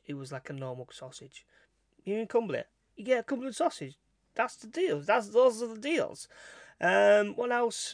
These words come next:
Um, what about what's in the Disney, Disney Pro? I'm, I'm behind with The Boys as well. I'm behind with The Boys. The, uh, the episode landed the other day. Uh, Paramount Plus,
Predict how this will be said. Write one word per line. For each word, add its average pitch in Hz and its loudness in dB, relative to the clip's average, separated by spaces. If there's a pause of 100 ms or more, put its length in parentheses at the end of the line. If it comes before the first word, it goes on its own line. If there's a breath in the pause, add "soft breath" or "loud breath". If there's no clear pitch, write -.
Um, 208 8 (380 loud breath)
what 233 6
about 226 6
what's 214 2
in 214 0
the 196 -2
Disney, 196 -4
Disney 190 -4
Pro? 202 2
I'm, 175 0
I'm 175 0
behind 240 2
with 220 0
The 208 6
Boys 214 4
as 170 0
well. 160 4
I'm 160 -6
behind 190 0
with 180 -4
The 175 -4
Boys. 147 0
The, 156 -8
uh, 156 0
the 170 -4
episode 170 -4
landed 151 -2
the 147 -4
other 139 -6
day. 135 -4 (460 loud breath)
Uh, 151 0
Paramount 233 2
Plus, - 4